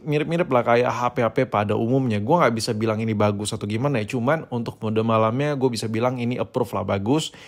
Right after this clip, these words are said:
Dan untuk video recordingnya ini approve, bagus juga ini H P. Jadi ada beberapa poin yang bisa gue share di video ini. Yang pertama buat video recordingnya bagus, biasanya kalau lo beli Android yang setara sama handphone ini, kalau lo beli H P baru, ya, cont-, let's say kita bilang kayak harga tiga juta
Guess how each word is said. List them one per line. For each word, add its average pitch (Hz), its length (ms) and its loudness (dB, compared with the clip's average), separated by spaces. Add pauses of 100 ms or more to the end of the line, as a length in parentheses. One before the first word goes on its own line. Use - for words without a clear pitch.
(200)
Dan 123 240 2
untuk 120 240 -2
video 113 240 0
recordingnya 113 640 0
ini 123 240 -2
approve, 113 480 -2
bagus 107 720 0
juga 107 400 2
ini 107 160 -2
H 98 160 0
P. 104 240 -6 (320)
Jadi 170 240 6
ada 135 240 6
beberapa 131 480 6
poin 143 240 4
yang 139 160 -2
bisa 113 240 -4
gue 110 160 0
share 123 320 -2
di 107 160 -6
video 107 400 0
ini. 120 320 0 (320)
Yang 123 160 2
pertama 135 320 4
buat 120 240 2
video 117 320 -2
recordingnya 113 480 -2
bagus, 104 400 -2
biasanya 120 400 -2
kalau 131 240 2
lo 120 80 2
beli 113 160 -2
Android 113 320 -2
yang 113 160 -4
setara 110 320 0
sama 113 240 -6
handphone 113 480 -2
ini, 135 80 -2
kalau 113 240 2
lo 110 160 2
beli 110 160 0
H 104 80 -6
P 110 80 2
baru, 127 320 4
ya, 117 240 -4
cont-, 104 320 -8
let's 117 160 0
say 143 160 2
kita 120 160 2
bilang 123 240 0
kayak 113 240 0
harga 110 80 -2
tiga 110 240 -2
juta 107 240 0